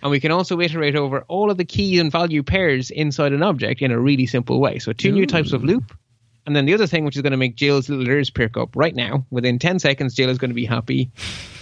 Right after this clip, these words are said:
Speaker 1: JavaScript six allows you to give default values to function arguments. And we're going to learn how. And you don't think
Speaker 2: Okay.
Speaker 1: that's cool yet.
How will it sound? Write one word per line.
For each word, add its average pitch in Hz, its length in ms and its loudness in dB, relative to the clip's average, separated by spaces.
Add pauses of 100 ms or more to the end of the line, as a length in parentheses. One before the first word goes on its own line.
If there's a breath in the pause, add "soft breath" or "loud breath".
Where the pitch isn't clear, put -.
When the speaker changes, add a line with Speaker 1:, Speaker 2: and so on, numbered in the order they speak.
(100 loud breath)
Speaker 1:
JavaScript 190 640 0
six - 720 -4
allows 123 420 2
you 180 100 -2
to 151 120 -4
give 123 340 -2
default 190 520 2
values 151 840 0 (340)
to 123 140 0
function 117 420 0
arguments. - 680 -10 (880)
And 113 160 -8
we're 113 200 2
going 120 200 2
to 131 100 0
learn 143 180 4
how. 151 320 -2 (1300)
And 135 140 4
you 123 100 4
don't 185 180 2
think 190 160 2
Speaker 2:
Okay. 160 40 -6
Speaker 1:
that's 156 180 0
cool 160 300 2
yet. 139 600 -2